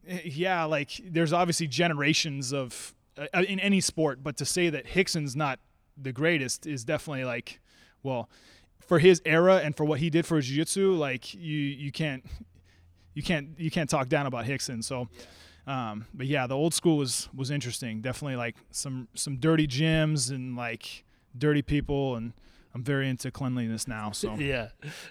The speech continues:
Speaker 2: All right. And what about the current state of jiu-jitsu? I mean, 'cause I know Lovato was big in the,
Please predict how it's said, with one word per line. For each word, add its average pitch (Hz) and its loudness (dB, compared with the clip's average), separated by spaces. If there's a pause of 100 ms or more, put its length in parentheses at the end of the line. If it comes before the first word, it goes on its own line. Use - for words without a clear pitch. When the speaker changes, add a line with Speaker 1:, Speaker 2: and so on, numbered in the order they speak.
(120)
Speaker 2:
All 131 2
right. 120 0 (460)
And 156 0
what 170 -2
about 214 0
the 156 0
current 170 -2
state 135 -4
of 117 -6
jiu-jitsu? 113 -6
I 120 -4
mean, 120 -6
'cause 135 -4
I 135 0
know 147 -6
Lovato 139 -4
was 120 -4
big 120 -4
in 117 -6
the, 107 -4